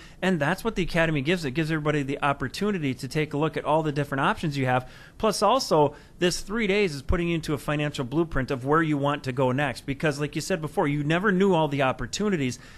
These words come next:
Now you're gonna have the opportunity to put together your own personal financial blueprint that fits Steve Scafidi. So when he goes away on vacation to Alaska,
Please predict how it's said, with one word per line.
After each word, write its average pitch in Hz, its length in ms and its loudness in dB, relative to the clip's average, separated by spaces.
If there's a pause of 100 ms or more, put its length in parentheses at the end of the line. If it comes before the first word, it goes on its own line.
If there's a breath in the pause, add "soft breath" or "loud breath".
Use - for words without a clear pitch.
(120)
Now 180 380 4
you're 220 120 2
gonna 170 120 2
have 156 120 -2
the 151 120 0
opportunity 139 600 -2
to 123 60 -6
put 156 240 -4
together 147 420 0
your 139 220 2
own 175 160 2
personal 165 420 0
financial 143 420 -2
blueprint 147 460 0 (220 loud breath)
that - 200 2
fits - 380 0
Steve 196 300 -4
Scafidi. 196 480 -4
So - 120 -4
when 180 140 0
he 190 80 -2
goes 202 300 2
away 196 260 0
on 190 140 0
vacation 214 400 -2
to 165 340 -4
Alaska, 143 680 0